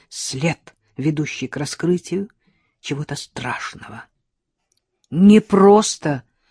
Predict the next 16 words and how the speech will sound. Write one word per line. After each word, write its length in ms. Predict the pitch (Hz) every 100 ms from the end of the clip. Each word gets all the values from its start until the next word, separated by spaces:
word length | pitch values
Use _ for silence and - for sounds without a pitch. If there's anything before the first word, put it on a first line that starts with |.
| _
случайных 800 | - - 170 160 - 175 160 151
совпадений, 680 | - 151 - 151 160 220 202
но 340 | 180 185 170 _ _ _ -
чего, 720 | - 160 143 127 233 240 - _ _ _ _ _ -
мы 120 | 160
пока 260 | - - 127
не 140 | 127
знали. 480 | - 110 104 - - _ _ _ _ _ _ _ - - -
Игнатьев 1000 | - 170 180 190 208 - 208 214 - - _ _ _ _ -
медленно 400 | 160 170 160 160
поднялся. 720 | 156 131 135 120 - - - _ _ _ - -
За 180 | 156 180
нами 220 | 190 185
встали 340 | 170 - 175
супруги 440 | 170 165 165 165 156
Васадзе. 720 | 151 - 156 147 - 170